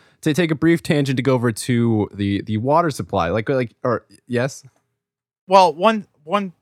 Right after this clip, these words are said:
Speaker 2: last point on that is I, I really, that really ends up being what people's aversion to conspiracies. So I just, like, read that, and it,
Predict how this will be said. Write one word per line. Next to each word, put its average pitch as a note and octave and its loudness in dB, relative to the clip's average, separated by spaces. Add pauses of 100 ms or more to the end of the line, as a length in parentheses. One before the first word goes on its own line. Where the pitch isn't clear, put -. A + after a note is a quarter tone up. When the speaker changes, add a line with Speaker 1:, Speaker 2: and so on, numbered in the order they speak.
(200)
Speaker 2:
last D3 -4
point C#3 -10
on G#2+ -12
that F#2+ -18
is A#2 -18 (300)
I, E3+ -14 (200)
I E3+ 2
really, G#3+ -4 (160)
that G3 2
really D#3+ -2
ends B2+ -4
up B2+ -2
being A#2+ -6 (460)
what - -2
people's C#3+ 0
aversion A2+ 0
to - -20
conspiracies. G#2 -18 (880)
So D3+ 2
I E3 4
just, F3+ -6
like, D#3+ 2
read A#2+ 2
that, F#2 -2
and A#2+ -2
it, B2 0